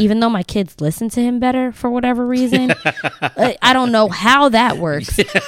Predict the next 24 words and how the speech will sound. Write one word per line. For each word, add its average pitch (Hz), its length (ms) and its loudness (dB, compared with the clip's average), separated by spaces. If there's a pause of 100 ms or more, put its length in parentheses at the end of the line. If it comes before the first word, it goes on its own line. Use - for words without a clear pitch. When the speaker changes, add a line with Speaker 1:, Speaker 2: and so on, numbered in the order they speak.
(560)
Speaker 1:
But 254 640 4 (160)
he 415 160 4 (120)
has 349 140 2
a 311 60 -2
hard 294 200 0
time 294 200 -2
being 285 160 0
the 262 100 -2
authoritative 262 520 -2
parent. 320 420 -2
So, 226 140 -2
like, 220 220 0
a, 214 200 -4
a 233 80 0
lot 269 200 -2
of 302 60 2
the 254 60 -2
time 302 360 -2
I 262 180 -4
have 262 240 -4
to 233 80 -6
be, 214 220 -2
like, 202 260 -2
the, 170 320 0